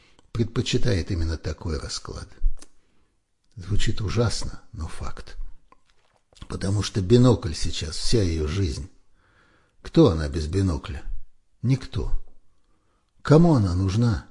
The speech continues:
без бинокля? Никому. Она ведь наблюдатель. Вот кто она.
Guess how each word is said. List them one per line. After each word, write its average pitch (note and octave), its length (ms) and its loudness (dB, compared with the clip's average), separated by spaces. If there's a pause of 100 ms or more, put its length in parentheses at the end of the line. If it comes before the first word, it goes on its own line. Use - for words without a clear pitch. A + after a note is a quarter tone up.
(120)
без D#2+ 180 -4
бинокля? E2+ 520 -4 (840)
Никому. D#2+ 580 -4 (1080)
Она A2+ 280 4
ведь F#2+ 160 0
наблюдатель. F#2+ 720 2 (360)
Вот A2 240 -2
кто - 240 -8
она. C2+ 300 -10